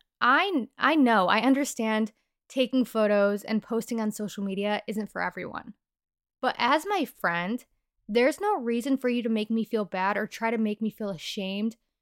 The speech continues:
for liking something that you don't. It's okay to not like all of the same things that your friends like. You're going to have similarities and you're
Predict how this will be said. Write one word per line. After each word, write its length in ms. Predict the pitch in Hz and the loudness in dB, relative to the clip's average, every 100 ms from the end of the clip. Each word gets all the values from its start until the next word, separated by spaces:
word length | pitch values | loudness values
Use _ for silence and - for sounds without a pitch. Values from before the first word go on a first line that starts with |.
| _ - | _ -4
for 160 | 262 | -2
liking 480 | 226 208 233 285 269 | -2 -2 -2 0 -2
something 460 | - 226 214 214 202 | -2 -6 -4 -2 -2
that 120 | 190 | -4
you 180 | 190 196 | -6 -8
don't. 360 | 196 175 160 - _ _ _ _ _ _ _ _ - | -6 -6 -8 -16 _ _ _ _ _ _ _ _ -6
It's 200 | 269 - | -4 -2
okay 760 | 381 - - 269 254 208 196 - _ _ _ _ _ | -4 -6 -6 -2 0 0 -2 -10 _ _ _ _ _
to 380 | - 269 233 208 | -6 -2 -2 -4
not 320 | 226 240 247 240 | -2 2 2 2
like 220 | 226 - - | -2 -2 0
all 240 | 214 226 | 4 2
of 100 | 202 | 0
the 80 | 226 | -4
same 260 | - 220 | -2 -2
things 180 | 214 220 | -2 -2
that 100 | - | -4
your 100 | 202 | -6
friends 340 | 196 214 214 - | -4 -2 -2 -4
like. 360 | - - _ _ _ _ _ _ | -8 -10 _ _ _ _ _ _
You're 120 | 262 | -2
going 440 | 214 196 247 311 339 | -2 4 4 4 2
to 100 | 311 | -6
have 320 | 226 226 202 | 0 0 0
similarities 800 | - 226 202 208 208 185 190 - _ _ _ | -4 -4 -2 -2 -2 -4 -8 -10 _ _ _
and 100 | 240 | -2
you're 160 | 233 | -2